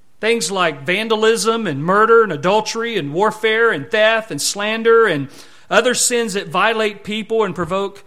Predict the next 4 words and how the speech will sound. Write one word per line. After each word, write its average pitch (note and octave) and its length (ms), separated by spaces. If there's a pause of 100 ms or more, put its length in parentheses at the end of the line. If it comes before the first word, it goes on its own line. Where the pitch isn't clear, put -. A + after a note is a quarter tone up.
(120)
chaos E3+ 1080 (680)
in E3 100
the E3 80
community. E3+ 580